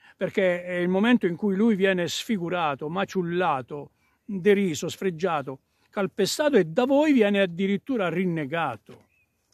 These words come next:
Voi rinnegatori della validità dei sacramenti, della Santissima Eucaristia in particolare.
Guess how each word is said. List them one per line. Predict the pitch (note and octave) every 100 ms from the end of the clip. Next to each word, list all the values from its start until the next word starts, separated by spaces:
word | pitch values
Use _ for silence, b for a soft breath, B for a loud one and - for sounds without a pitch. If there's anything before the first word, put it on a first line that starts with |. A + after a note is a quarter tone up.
| _ -
Voi | E3 F#3+ D#3+
rinnegatori | D#3+ F#3+ F3+ F3+ E3 - G#3+ D3+ C3 A2+ _ _ _ -
della | D#3+ D3+
validità | D#3 D3+ D3+ - F3+
dei | D3+ C#3
sacramenti, | D#3+ B2 B2+ C#3 B2 A2+ _ A#2+ _ _ b b
della | D3 B2+
Santissima | C3 A#2+ F3 C3+ C#3+ C3
Eucaristia | B2+ C3+ - - E3 A#2
in | A2
particolare. | B2 G#2+ B2+ A2+ A#2 A#2